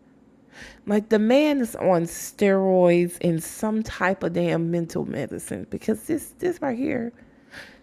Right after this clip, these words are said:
very questionable and very something wrong. So when Jack entered the arena, Pickle is amazed because he's like, "Hmm, I, I met somebody." So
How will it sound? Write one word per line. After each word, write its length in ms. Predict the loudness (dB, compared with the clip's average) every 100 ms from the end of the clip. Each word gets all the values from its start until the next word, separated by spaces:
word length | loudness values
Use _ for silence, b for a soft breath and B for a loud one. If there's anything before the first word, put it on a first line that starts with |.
| B
very 420 | -10 2 4 4
questionable 640 | 2 2 0 0 -4 -4 -2
and 200 | -2 -2
very 320 | 0 0 0
something 440 | -2 -4 -4 -2 0
wrong. 460 | 0 -2 -6 -12 -16 _ -20 B B B B
So 220 | 4 6
when 220 | 6 4
Jack 280 | 6 6 6
entered 340 | 4 2 2 4
the 200 | 6 8
arena, 640 | 8 6 6 6 6 4 0 -8
Pickle 460 | 0 0 4 2 4
is 180 | 0 0
amazed 500 | -2 0 2 2 0
because 280 | -2 -2 -2
he's 240 | -4 -2
like, 180 | -2 -4
"Hmm, 280 | -6 -6 -6
I, 100 | -6 -8 -10 -10
I 100 | -8
met 280 | -4 -2 -2
somebody." 340 | -2 0 0
So 300 | 0 -2 -2